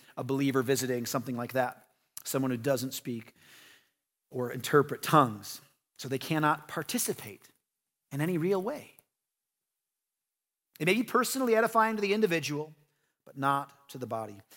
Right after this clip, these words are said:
And this should remind us of a very self-evident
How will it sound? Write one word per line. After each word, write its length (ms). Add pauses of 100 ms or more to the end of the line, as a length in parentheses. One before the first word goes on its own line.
(140)
And 160
this 540 (960)
should 300
remind 420
us 440 (140)
of 120
a 80 (300)
very 280 (640)
self-evident 1400